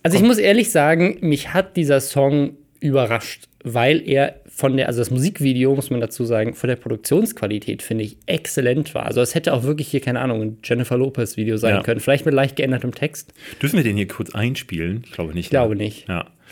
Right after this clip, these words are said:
Speaker 1: Dann
Speaker 2: Ey,
Speaker 1: kommt
Speaker 2: deswegen,
Speaker 1: Spotify
Speaker 2: deswegen
Speaker 1: und
Speaker 2: singe ich
Speaker 1: ist
Speaker 2: ihn jetzt hier
Speaker 1: ärgerlich.
Speaker 2: gut. Ich hab dicke Lippen, dicke Lippen, dicke Lippen.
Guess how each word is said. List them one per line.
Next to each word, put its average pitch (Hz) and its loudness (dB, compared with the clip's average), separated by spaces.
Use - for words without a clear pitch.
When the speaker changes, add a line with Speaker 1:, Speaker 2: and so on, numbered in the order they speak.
Speaker 1:
Dann 120 0
Speaker 2:
Ey, 117 4
Speaker 1:
kommt 123 6
Speaker 2:
deswegen, 139 4
Speaker 1:
Spotify - 0
Speaker 2:
deswegen 131 4
Speaker 1:
und 117 0
Speaker 2:
singe 135 4
ich 98 0
Speaker 1:
ist - -4
Speaker 2:
ihn 98 2
jetzt 120 2
hier 120 2
Speaker 1:
ärgerlich. 95 0
Speaker 2:
gut. - -20
Ich 156 4
hab 170 2
dicke 156 4
Lippen, 147 4
dicke 151 4
Lippen, 123 2
dicke 78 -4
Lippen. 78 -6